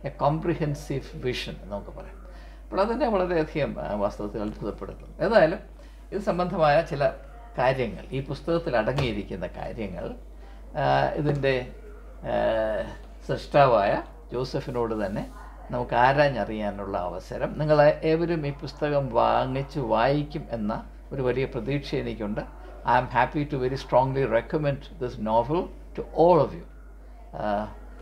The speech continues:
ഇനി, ആ, എനിക്ക് ജോസഫിൻ്റെ, ആ, ജോസഫിൽ നിന്ന് പ്രാപിക്കാനുള്ള, നമുക്ക് ഏവർക്കും പ്രാപിക്കാനുള്ള, ആദ്യമായിട്ട്, ആ, ആ, പ്രിയപ്പെട്ട ജോസഫ്, ഞങ്ങളുടെ ഇടയിലേക്ക് സ്വാഗതം.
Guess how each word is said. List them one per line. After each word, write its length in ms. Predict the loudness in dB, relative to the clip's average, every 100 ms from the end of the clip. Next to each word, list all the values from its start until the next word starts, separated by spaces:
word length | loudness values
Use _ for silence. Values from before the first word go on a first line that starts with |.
| -4
ഇനി, 220 | -2 -2 -8 -16 -18 -18 -14 -6
ആ, 40 | -4 -2
എനിക്ക് 420 | -2 2 2 0 -8 -16 -16 -10
ജോസഫിൻ്റെ, 800 | -2 -2 -2 -8 -6 -4 -4 -6 -12 -12
ആ, 160 | -2 2 2 0 -4
ജോസഫിൽ 400 | -4 -2 -4 -4
നിന്ന് 260 | -4 -4 -6
പ്രാപിക്കാനുള്ള, 800 | 0 0 2 -2 -4 -4 -4 -4
നമുക്ക് 300 | -4 -4 -2
ഏവർക്കും 400 | 0 -2 -4 -4
പ്രാപിക്കാനുള്ള, 520 | -4 -4 -6 -6 0
ആദ്യമായിട്ട്, 520 | 2 2 0 -2 -6 -14 -16 -18 -18 -18 -18 -18 -18 -18 -18 -14 -6
ആ, 100 | -4 -2 -2 -4 -8 -12 -14 -2 0
ആ, 200 | 0 -2 -8 -12 -10 -8 -2
പ്രിയപ്പെട്ട 340 | -2 0 6 6 6
ജോസഫ്, 460 | 0 -2 0 -4 -4
ഞങ്ങളുടെ 340 | -6 -2 0
ഇടയിലേക്ക് 580 | 0 2 2 0 0 -2
സ്വാഗതം. 480 | 2 4 4 4 0